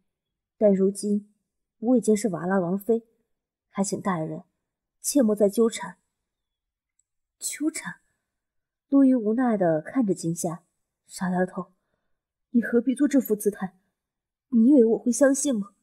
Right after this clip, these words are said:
不管你相不相信，这都是我的决定，还望大人不要再为难我。这是剩下的解药，你赶快服下，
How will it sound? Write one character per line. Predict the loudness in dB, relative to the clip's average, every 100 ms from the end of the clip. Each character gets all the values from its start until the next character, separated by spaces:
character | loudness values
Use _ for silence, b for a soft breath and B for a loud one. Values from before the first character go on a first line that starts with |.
| _ _ _ _ _ _ _ _ _ _ -6
不 |
管 | -2 0
你 | -2
相 | -2 -2
不 | -2
相 | -8 -10
信， | -12 -16 _ _ _ _ _ -8
这 | -2
都 | 0 2
是 | 2
我 | 0
的 | -2
决 | -8
定， | -10 -16 _ _ _ _ _ _ _
还 | -2
望 | 0 0
大 | 0
人 | 0 2
不 | 4
要 | 4
再 | 2
为 | 0 0
难 | 0
我。 | -2 -6 _ _ _ _ _ _ b b b b _ _ _ _
这 | -6 0
是 | 0
剩 | 0
下 | 0
的 | 0
解 | 0 -2
药， | -4 -8 _ _ _ _
你 | -8
赶 | -4 -2
快 | -4
服 | -4 -6
下， | -6 -8 -10